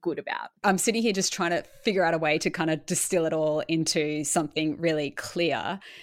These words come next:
Speaker 2: and as optimistic as yours was, because it was really nicely encouraging. I'm like, like, we don't need to publish Women's Agenda anymore. We're done. No, we're not done. We're not done.
Speaker 1: <laughs>
Speaker 2: Definitely not, so far from done. Okay, so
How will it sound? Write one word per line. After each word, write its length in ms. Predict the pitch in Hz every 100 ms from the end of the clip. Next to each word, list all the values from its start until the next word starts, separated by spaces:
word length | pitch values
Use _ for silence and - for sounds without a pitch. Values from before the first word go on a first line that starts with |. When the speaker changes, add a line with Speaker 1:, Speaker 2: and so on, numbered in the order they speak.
| - -
Speaker 2:
and 260 | 185 180 175
as 240 | 175 170 165
optimistic 640 | 175 - 170 165 - 165 -
as 260 | 156 151
yours 300 | 156 156 160
was, 260 | 156 143 -
because 380 | 156 156 156 -
it 60 |
was 200 | 156 151 -
really 240 | 294 214
nicely 340 | 175 170 - 160
encouraging. 600 | 160 160 151 156 67 -
I'm 60 | 190
like, 260 | 185 - -
like, 140 | 254
we 80 | 311
don't 160 | 523 -
need 240 | 156 175
to 80 | 147
publish 340 | 160 156 139
Women's 240 | 175 160 147
Agenda 300 | 151 151 160
anymore. 180 | 135 -
We're 140 | 226 247
done. 320 | 196 180 -
No, 80 | 180 - 453
we're 80 | 214
not 180 | 220 277
done. 140 | 170 -
We're 100 | 247
not 160 | 247 220
done. 200 | 196 160 -
Speaker 1:
<laughs> 100 | -
Speaker 2:
Definitely 540 | - 180 180 180 170 170
not, 180 | 160 -
so 220 | 180 160
far 180 | 156 156
from 140 | 160
done. 180 | 156 143 - - - - 220
Okay, 160 | 208 -
so 380 | - 233 214